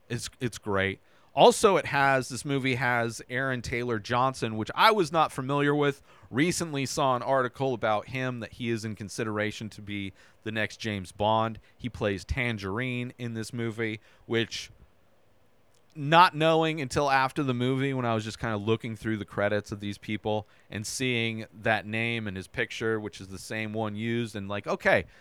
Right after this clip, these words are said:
when I saw the initial article, I was like, "I don't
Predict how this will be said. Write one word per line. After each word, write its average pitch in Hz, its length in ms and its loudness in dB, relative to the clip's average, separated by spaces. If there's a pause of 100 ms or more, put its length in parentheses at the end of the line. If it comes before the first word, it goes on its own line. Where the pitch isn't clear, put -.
(180)
when 151 140 2
I 147 80 6
saw 180 320 6
the 170 160 0
initial 160 340 0
article, 160 440 2
I 143 40 6
was 135 120 2
like, 127 180 -2
"I 180 140 0
don't 190 260 0